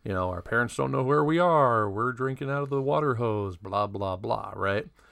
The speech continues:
Which, yes, I know, we all did. But you know what? Survivor's bias is a thing. And just because it didn't affect us negatively doesn't mean it didn't affect other people negatively, like the things that we went through.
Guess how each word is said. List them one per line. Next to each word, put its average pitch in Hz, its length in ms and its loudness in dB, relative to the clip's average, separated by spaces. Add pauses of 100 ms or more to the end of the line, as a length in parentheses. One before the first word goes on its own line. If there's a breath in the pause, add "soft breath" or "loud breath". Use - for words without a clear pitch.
(580 soft breath)
Which, 147 240 2
yes, 123 300 6
I 110 80 2
know, 104 180 2
we 110 160 0
all 113 160 4
did. 101 420 0
But 104 140 -2
you 107 80 -2
know 107 160 2
what? 120 300 4
Survivor's 104 540 4
bias 101 380 2
is 101 140 -6
a 101 80 -6
thing. 185 460 2 (1200)
And 113 120 -6
just 110 160 -6
because 113 280 -2
it - 80 -8
didn't 101 380 -4
affect 104 420 -4
us 107 200 0
negatively 90 520 -8
doesn't 92 240 -6
mean 90 120 -6
it 90 100 -6
didn't 92 180 -8
affect - 300 -10 (100)
other - 180 -4
people - 420 -10
negatively, - 720 -12 (120)
like 92 220 -6
the 101 80 -6
things 90 320 -4
that - 100 -10
we 98 100 -4
went 87 220 -8
through. - 260 -8